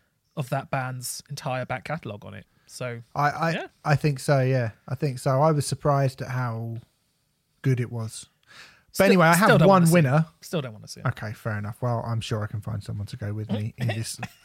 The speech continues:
Speaker 2: fake,
Speaker 1: Fake
Speaker 2: i-, like,
Speaker 1: gig.
Speaker 2: imaginary Five Finger Death Punch show. My winner, my biggest surprise and most hearty, nicest surprise of the year.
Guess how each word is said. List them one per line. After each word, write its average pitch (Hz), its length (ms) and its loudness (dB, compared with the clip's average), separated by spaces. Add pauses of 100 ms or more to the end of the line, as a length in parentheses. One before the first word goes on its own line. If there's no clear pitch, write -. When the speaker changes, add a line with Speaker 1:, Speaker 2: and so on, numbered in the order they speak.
(720)
Speaker 2:
fake, - 640 0
Speaker 1:
Fake - 440 -2
Speaker 2:
i-, - 60 0
like, - 180 -2
Speaker 1:
gig. - 100 -14
Speaker 2:
imaginary 143 1080 0
Five 143 280 4
Finger 135 160 2
Death 139 180 2
Punch 123 200 0
show. 117 260 0 (760)
My 226 260 6
winner, 208 600 4 (160)
my 151 360 6 (180)
biggest - 680 0 (140)
surprise 135 720 2
and 127 320 0
most 127 420 -4 (520)
hearty, 139 440 0
nicest 131 420 0
surprise 117 440 -4
of 117 100 -6
the 123 100 -6
year. 120 300 -6